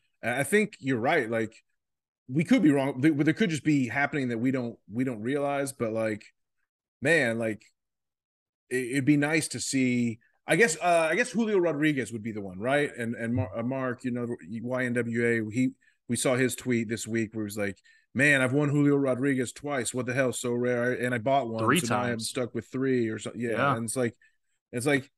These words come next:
Speaker 1: in that specific case, I don't really buy that complaint because it's Julio Rodriguez. He's a top five player on the platform. And, like,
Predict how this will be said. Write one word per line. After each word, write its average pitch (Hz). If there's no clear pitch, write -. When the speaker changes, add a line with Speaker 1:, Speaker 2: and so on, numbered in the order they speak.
Speaker 1:
in 180
that 190
specific 165
case, 156
I 139
don't 143
really 135
buy 123
that 131
complaint 135
because 120
it's -
Julio 123
Rodriguez. 117
He's 104
a -
top 107
five 110
player 113
on 104
the 101
platform. 117
And, 101
like, 98